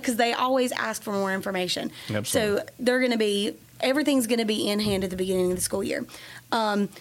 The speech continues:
Speaker 1: they'll know what's required of them. We've revamped our teacher handbook. We've revamped some of the, you know, student handbook. So just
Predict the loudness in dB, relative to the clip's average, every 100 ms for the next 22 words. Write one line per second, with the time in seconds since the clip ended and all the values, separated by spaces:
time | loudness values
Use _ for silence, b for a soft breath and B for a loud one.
0 | B B -2 2 4 4 2 -2 -4 -4
1 | -2 -2 -2 -2 -2 -2 -2 -2 -2 -2
2 | -4 -4 -4 -2 -4 -6 -6 -6 -6 -2
3 | 2 2 2 0 -4 -4 -2 -2 -2 -2
4 | -4 -4 -4 -4 -6 -6 -2 -2 -2 -4
5 | -4 -4 -2 -2 -2 -2 -2 -2 -4 B
6 | B B B -4 0 2 0 -2 -2 -2
7 | -2 -4